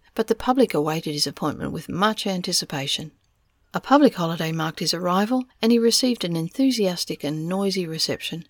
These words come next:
making his way from the ship to his new residence. So his governorship started out in a very positive way. In Ballarat, easy alluvial gold near the surface was producing good incomes for many in the beginning,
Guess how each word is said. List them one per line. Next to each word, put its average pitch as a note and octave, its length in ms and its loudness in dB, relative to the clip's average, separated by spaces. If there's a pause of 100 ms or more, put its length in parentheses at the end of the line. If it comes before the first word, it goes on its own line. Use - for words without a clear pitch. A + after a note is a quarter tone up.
making E3+ 360 -4
his D#3+ 180 -6
way E3+ 160 -2
from D#3+ 200 -8
the D3+ 100 -4
ship - 340 0
to D#3+ 120 -6
his D#3+ 140 -6
new E3 200 -4
residence. D#3 640 -2 (1040)
So C4 200 0
his D#4+ 220 2
governorship D#4 580 2
started A#3 540 2
out E3 280 -2
in E3+ 160 -4
a E3 60 -4
very F3+ 340 -2
positive D#3+ 460 -6
way. D3 320 -6 (960)
In C4+ 180 8
Ballarat, C4+ 800 0
easy A#3+ 500 0
alluvial F3+ 520 0
gold E3 360 -2
near G3 240 4
the A3 140 0
surface D3+ 500 0
was F3+ 160 -4
producing G3+ 560 -2
good C4 260 0
incomes G3 540 0
for - 140 -8
many D#3 360 -6
in E3+ 120 -12
the - 80 -10
beginning, - 520 -8